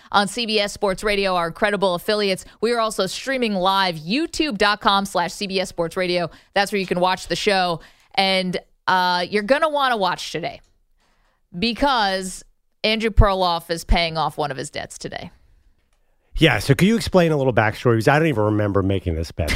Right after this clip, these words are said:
Speaker 1: <laughs> Well, you should remember making this bet. It was a hashtag Team Perloff, everyone who was with you who thought the Eagles were gonna win the Super Bowl.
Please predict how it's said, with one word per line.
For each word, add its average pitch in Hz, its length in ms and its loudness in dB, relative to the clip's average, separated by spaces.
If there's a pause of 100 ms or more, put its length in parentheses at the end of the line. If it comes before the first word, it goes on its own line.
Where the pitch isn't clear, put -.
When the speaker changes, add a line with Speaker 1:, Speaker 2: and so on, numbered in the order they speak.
Speaker 1:
<laughs> - 0 - (420)
Well, 247 380 0 (640)
you 285 240 0
should 381 380 -2
remember 226 500 2
making 214 280 0
this 196 180 -4
bet. 196 440 0 (100)
It 220 160 0
was 226 200 -2
a 214 60 4
hashtag 247 720 0
Team 254 260 -6
Perloff, 226 600 2
everyone 233 500 0
who 220 80 -2
was 190 180 -4
with 196 180 -4
you 196 460 -2 (300)
who 233 100 -2
thought 220 240 0
the 202 160 -4
Eagles 226 580 0 (220)
were 208 140 0
gonna 220 200 2
win 208 180 0
the 202 80 -2
Super 269 320 -4
Bowl. 175 400 0